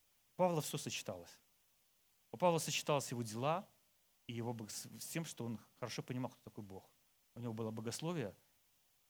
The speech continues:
и были дела. И я очень верю, что когда мы с вами будем этот год проходить,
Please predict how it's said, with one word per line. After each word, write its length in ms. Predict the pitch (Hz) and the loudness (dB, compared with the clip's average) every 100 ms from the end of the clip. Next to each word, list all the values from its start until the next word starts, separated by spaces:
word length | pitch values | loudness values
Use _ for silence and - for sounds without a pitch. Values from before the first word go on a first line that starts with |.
| _ | _
и 60 | 117 | -4
были 200 | 127 120 | -2 -2
дела. 340 | 104 98 95 - _ _ _ _ _ _ _ _ _ _ - | -4 -6 -10 -16 _ _ _ _ _ _ _ _ _ _ -6
И 60 | |
я 140 | 127 175 | 4 6
очень 240 | 214 190 | 8 6
верю, 240 | 151 123 98 | 6 4 2
что 160 | - | -2
когда 180 | 143 147 | 2 4
мы 80 | 160 | 4
с 80 | 165 | 4
вами 180 | 156 | 4
будем 220 | 135 135 147 | 2 0 0
этот 160 | 143 | 2
год 160 | 143 - | 2 0
проходить, 520 | 123 160 123 185 | -2 -2 -2 -6